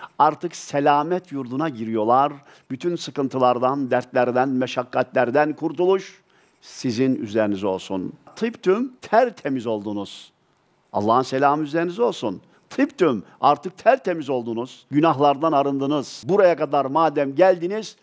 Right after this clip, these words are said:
"Fedhulûhâ halidin." Ebedi olmak üzere cennete girin. Böyle diyecek. Rabbim hepimizi bu hitaba muhatap eylesin. Cennetiyle, cemaliyle müşerref eylesin. İşte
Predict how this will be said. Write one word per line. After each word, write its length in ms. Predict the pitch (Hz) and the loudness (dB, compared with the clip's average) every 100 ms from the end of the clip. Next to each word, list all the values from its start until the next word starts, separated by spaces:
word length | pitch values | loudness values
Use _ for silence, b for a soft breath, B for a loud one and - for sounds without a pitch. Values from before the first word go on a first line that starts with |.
| _ _ | _ _
"Fedhulûhâ 840 | _ - 156 120 131 120 110 117 123 | _ -4 -4 -4 -8 -6 -4 -4 -4
halidin." 1300 | 113 107 104 104 95 101 101 101 101 101 101 98 - B B _ | -2 0 -2 -4 -8 -8 -6 -8 -10 -10 -12 -14 -20 B B _
Ebedi 500 | 143 131 131 123 143 117 | 0 2 0 0 -4 -2
olmak 420 | 123 113 117 117 | -2 -2 -2 -2
üzere 360 | 104 107 104 95 B B | -4 -2 -2 -2 B B
cennete 540 | 104 120 117 110 - 101 | -4 0 0 -2 -4 -8
girin. 600 | 87 117 117 104 90 87 _ _ _ _ - | -4 -2 -2 -2 -6 -12 _ _ _ _ -2
Böyle 300 | 117 92 - | -2 -2 -10
diyecek. 580 | 95 90 92 - - _ _ B B B - | -14 -12 -14 -14 -20 _ _ B B B -4
Rabbim 560 | 123 139 135 170 170 170 _ _ | 0 0 0 0 -2 -8 _ _
hepimizi 500 | 139 120 120 107 131 | -4 -4 -4 -6 -10
bu 120 | 117 | -12
hitaba 380 | 113 110 104 113 | -8 -2 0 0
muhatap 500 | 110 95 98 113 104 | 0 -2 -2 -2 -6
eylesin. 540 | 87 87 87 123 127 - B B - | -8 -10 -8 -6 -6 -8 B B -4
Cennetiyle, 680 | 131 139 135 127 151 139 | 0 2 0 -2 -2 0
cemaliyle 600 | 131 120 117 110 120 113 | 0 0 2 2 0 -4
müşerref 540 | 104 - 107 98 117 101 | -8 -8 -6 -2 -2 -2
eylesin. 540 | 92 95 - 139 143 B B B | -6 -6 0 0 0 B B B
İşte 440 | 147 - - 156 | -8 -6 0 0